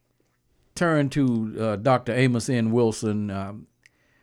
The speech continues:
my opinion, one of the most brilliant social scientists this world has ever produced, uh, was the, uh, spate of, uh, violence that we saw over the, uh, quote-unquote Memorial Day weekend that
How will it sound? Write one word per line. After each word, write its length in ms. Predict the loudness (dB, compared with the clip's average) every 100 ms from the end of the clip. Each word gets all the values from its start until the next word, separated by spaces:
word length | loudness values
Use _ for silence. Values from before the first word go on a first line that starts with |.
| _
my 180 | 2 2
opinion, 480 | 4 2 2 0 0
one 160 | 0 0
of 80 |
the 60 | 0
most 320 | 0 -2 -2
brilliant 420 | 4 4 4 -2
social 540 | -4 0 0 -2 -6 -6
scientists 560 | -4 -4 -2 -4 -8
this 180 | -8 -6
world 240 | -4 -2 -4
has 140 | -2
ever 240 | 0 0
produced, 680 | -4 -8 -4 -4 -4 -8 -20 _ _ _ _ _ _ _ _ _ _ _ _ _ _ _ -6
uh, 260 | 0 2 4
was 300 | 2 0 2
the, 260 | 4 6
uh, 100 | 4
spate 480 | 2 4 6 8 6
of, 340 | 4 2 2 4
uh, 400 | 6 6 6 4
violence 920 | 6 8 10 8 4 -2 -12 -12 -8
that 260 | -2 -2 0
we 160 | -4
saw 360 | -2 0 2 4
over 340 | 2 2 -2
the, 340 | 0 0 0 -2
uh, 360 | -2 -2 -4
quote-unquote 640 | -6 -2 0 0 0 -2 0
Memorial 680 | -2 0 2 2 2 0
Day 220 | 0 0 0
weekend 760 | 0 -2 -2 -4 -2 -4 -4
that 240 | -4 -6